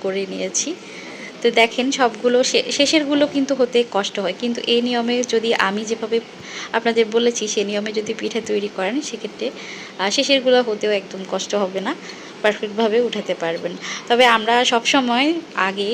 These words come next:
শেষের পিঠাগুলো গোল চিতই পিঠার মতো করে দিয়ে দিতাম, এভাবে মানে ফ্ল্যাট করতাম না আর কি। শেষেরগুলো যেহেতু উঠাতে কষ্ট হয়, কারণ ওই সময়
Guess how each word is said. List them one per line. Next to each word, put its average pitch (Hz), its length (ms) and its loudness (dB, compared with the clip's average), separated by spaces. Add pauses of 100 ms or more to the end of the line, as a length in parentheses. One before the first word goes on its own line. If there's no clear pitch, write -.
(100)
শেষের 247 300 2
পিঠাগুলো 208 520 -2 (680)
গোল 247 220 10 (560)
চিতই 254 300 4
পিঠার 233 300 2 (140)
মতো 208 220 -4
করে 208 200 2
দিয়ে 185 180 -4
দিতাম, 175 220 -10 (540)
এভাবে 208 280 0 (220)
মানে 190 160 -2 (520)
ফ্ল্যাট 220 220 4 (100)
করতাম 208 340 -6
না 185 100 -4
আর 175 140 -8
কি। - 80 -8 (180)
শেষেরগুলো 220 560 0
যেহেতু 214 280 -2
উঠাতে 214 220 -6 (120)
কষ্ট 202 280 -4
হয়, 208 200 -2
কারণ 196 220 0
ওই 208 140 -4
সময় 233 180 0